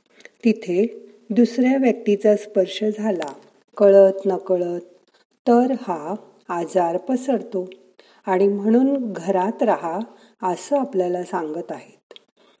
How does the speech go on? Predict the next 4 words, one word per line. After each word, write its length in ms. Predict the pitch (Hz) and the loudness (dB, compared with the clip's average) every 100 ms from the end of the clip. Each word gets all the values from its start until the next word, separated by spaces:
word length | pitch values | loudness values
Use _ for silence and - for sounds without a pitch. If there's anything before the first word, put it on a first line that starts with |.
| _ | _
आपल्या 360 | 214 - 254 285 | -10 -4 -2 -2
शरीरात 680 | 277 254 190 208 214 160 190 - - _ _ | -2 0 2 2 0 -4 -10 -16 -20 _ _
षटचक्र 600 | - 196 - - 185 - 175 | -4 -2 -2 -4 -4 -4 -8
आहेत. 320 | 160 156 | -10 -10